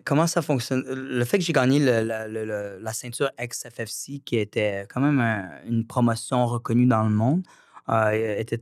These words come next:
euh, beaucoup de, de, de combattants qui sont, sont, sont partis de cette promotion-là dans le U F C. Donc, euh, on, on était approché par la compagnie, euh, U F C, et, euh, donc, euh,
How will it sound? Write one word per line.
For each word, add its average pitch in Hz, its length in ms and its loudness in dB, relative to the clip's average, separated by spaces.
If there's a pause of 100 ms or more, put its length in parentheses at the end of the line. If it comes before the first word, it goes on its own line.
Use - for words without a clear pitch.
(120)
euh, 123 140 0
beaucoup 117 240 -2
de, 123 240 6
de, 110 160 2
de 110 140 0
combattants 120 420 0
qui - 100 -6
sont, 104 160 -8 (380)
sont, 110 460 -4
sont 107 240 -6
partis - 360 -6
de 117 140 2
cette 131 420 -4
promotion-là 120 580 0
dans 120 240 0
le 107 100 -4
U 104 180 -6
F - 60 -16
C. - 240 -20 (640)
Donc, 123 260 0
euh, 113 380 4
on, 110 360 -2
on 113 80 -2
était 107 280 -2
approché 110 420 -4
par 104 240 0
la 104 140 -2
compagnie, 123 580 0
euh, 127 80 -2
U 117 180 2
F 107 60 -6
C, 151 300 -4 (540)
et, 113 260 4
euh, 104 760 2
donc, 107 380 -8
euh, 101 140 -8